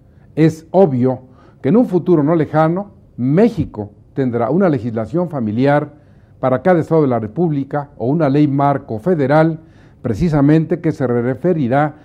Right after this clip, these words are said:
a todas estas cuestiones de derecho familiar. Quisiera reiterarle al doctor Jorge Mario Magallón Ibarra su generosidad, su tiempo, dejar otros compromisos fundamentales por usted,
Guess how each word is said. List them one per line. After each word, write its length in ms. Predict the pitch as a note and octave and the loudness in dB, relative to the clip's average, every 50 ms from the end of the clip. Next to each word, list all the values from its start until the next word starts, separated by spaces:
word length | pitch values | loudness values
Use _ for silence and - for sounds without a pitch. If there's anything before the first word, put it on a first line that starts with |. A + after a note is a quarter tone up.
| - - - - | -20 -20 -14 -12
a 80 | A2+ A2 | -10 -6
todas 220 | - D3 C#3+ C#3 | -4 -2 -4 -2
estas 200 | - D3 C3+ - | -2 -4 -6 -4
cuestiones 440 | - B2 A#2 - - D3 C#3+ C#3+ B2+ | -4 -6 -6 -2 -2 -2 0 0 -2
de 60 | A#2 | -4
derecho 320 | G2 A2+ B2 B2+ - - A2+ | -4 -4 -6 -6 -6 -8 -6
familiar. 500 | F2+ C#3 C3 A#2+ A2+ F#2+ F2 D#2 D2 D2+ - _ _ _ _ _ _ _ _ _ - - - - _ _ _ - - | -4 -2 -2 -2 -4 -6 -6 -8 -10 -12 -16 _ _ _ _ _ _ _ _ _ -20 -20 -20 -20 _ _ _ -14 -8
Quisiera 360 | - C#3 - - F#3 F3+ E3+ | -8 -2 4 6 6 6 6
reiterarle 960 | D3 C#3 B2+ A#2+ - B2+ A#2+ C#3+ D#3+ E3+ E3 D#3 D3+ D#3 D#3 D3+ B2+ - - | 4 2 0 0 0 0 2 4 4 4 4 4 2 2 2 2 0 -4 -6
al 640 | - A#2 A#2 A#2 A2+ A2 A2 G#2 G2+ G2 - G#2 | -4 -4 -2 -2 -2 -2 -4 -4 -4 -6 -8 -8
doctor 400 | G#2+ A#2+ A2+ - - D3+ D#3 E3 | -8 -8 -8 -4 -2 0 0 0
Jorge 240 | D3+ C3+ B2 F#2+ G2+ | 0 -2 -6 -4 -4
Mario 280 | A2+ B2 D3 D#3 D#3 C#3+ | -2 0 0 0 0 0
Magallón 380 | B2+ A2+ G2+ G#2 A#2+ C#3+ D3+ | 0 -2 -2 -2 0 0 0
Ibarra 520 | C3+ A#2 A2 B2+ C#3 C3+ C3 C3 C3 B2 - - - - _ _ - _ _ - - | 0 0 0 2 2 2 0 0 -4 -4 -6 -12 -20 -20 _ _ -20 _ _ -20 -20
su 480 | - - - - D3 C#3+ C#3 C3+ C3 B2+ - | -20 -14 -6 -2 0 2 2 2 2 0 0
generosidad, 960 | - F3+ F3 D3 C3 A#2+ B2 A#2 - - B2 A2 G#2+ A#2+ B2 C3 C#3+ D3+ D3 - | 2 4 4 4 4 2 0 -2 -4 -4 -4 -2 0 2 2 2 0 0 -4 -8
su 160 | - C#3 B2+ | -8 -8 -8
tiempo, 720 | - - C#3 D3 D3+ D3+ C#3+ - - B2+ B2 A#2+ A2+ - - - - - - _ - | -6 0 2 4 4 4 4 0 -2 -4 -4 -4 -6 -12 -20 -20 -20 -20 -20 _ -6
dejar 380 | A#2+ B2 D3 A#2 D3+ G#3+ A3 | -2 -2 0 2 4 4 4
otros 260 | G#3+ G#3 G#3+ F#3 - | 4 2 0 -2 -4
compromisos 680 | - D#3+ B2+ A#2+ B2+ B2 B2 D3 F3+ F3+ C3 D3+ C#3 - | -4 -4 -4 -4 -2 -2 0 0 0 -2 -2 -6 -6 -6
fundamentales 760 | D#3+ F3+ E3+ D3 B2+ A#2+ A2+ A2 - D3 D#3 D#3+ D#3+ C3+ - | -6 -6 -4 -4 -4 -4 -4 -4 0 0 0 2 0 -2 -2
por 180 | - E3 D#3+ | -2 0 0
usted, 460 | D#3+ D#3 - - G#3+ F#3 C#3+ - - | 0 0 0 2 4 4 4 2 -4